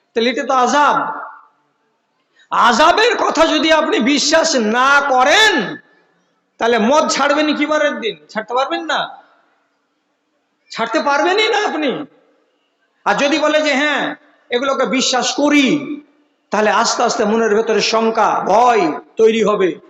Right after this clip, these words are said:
তাহলে তো আপনি এটাকে ছাড়বেন। কিছু লোক আছে ছেলেদের মে-, ভেতরে এবং মেয়েদের ভেতরেও, যাদের কু অভ্যাস যৌবনকালে ছিল, বিবাহ শাদী করার পরে ওই কু অভ্যাস যায়নি,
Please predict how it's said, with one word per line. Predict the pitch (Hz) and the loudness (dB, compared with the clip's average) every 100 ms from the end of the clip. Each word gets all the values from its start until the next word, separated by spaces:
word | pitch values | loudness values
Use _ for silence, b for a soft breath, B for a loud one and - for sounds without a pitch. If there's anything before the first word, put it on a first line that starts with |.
| _ | _
তাহলে | - 180 226 | -4 -2 -2
তো | 247 | -2
আপনি | 226 240 | -2 -2
এটাকে | 240 240 | -2 -2
ছাড়বেন। | - 269 320 392 294 - - _ _ _ _ _ _ _ _ _ _ _ _ _ _ _ _ _ _ _ _ _ _ | -2 -2 0 0 0 -4 -12 _ _ _ _ _ _ _ _ _ _ _ _ _ _ _ _ _ _ _ _ _ _
কিছু | - 208 233 | -12 -6 -2
লোক | 220 226 220 | 0 2 0
আছে | - 160 - - - _ _ _ _ _ _ _ _ _ - | -2 -4 -6 -10 -14 _ _ _ _ _ _ _ _ _ -8
ছেলেদের | 196 226 247 294 | -4 -2 0 -2
মে-, | 294 269 285 220 | -2 -4 -4 -4
ভেতরে | 247 254 247 | -2 0 0
এবং | 240 233 226 | 0 0 2
মেয়েদের | 226 226 214 202 | 2 0 0 0
ভেতরেও, | 190 208 196 180 160 - _ _ _ _ _ _ - | 0 0 -2 -4 -6 -10 _ _ _ _ _ _ -16
যাদের | - 190 240 | -8 -4 -4
কু | - 269 | -4 -2
অভ্যাস | 285 277 277 285 277 - 170 | 0 0 0 0 -2 -6 -2
যৌবনকালে | 202 226 247 240 233 233 | 2 2 2 0 -2 -2
ছিল, | 240 285 311 339 339 - - _ _ - | 0 0 0 0 -4 -10 -18 _ _ -10
বিবাহ | 185 247 254 | -4 0 0
শাদী | 269 240 240 277 | 0 -2 -2 -2
করার | 269 254 262 254 | -2 0 0 0
পরে | 247 262 | 0 0
ওই | 262 247 | 0 0
কু | 262 262 | 0 0
অভ্যাস | 226 208 240 190 | 2 2 0 0
যায়নি, | 233 277 349 | 0 0 0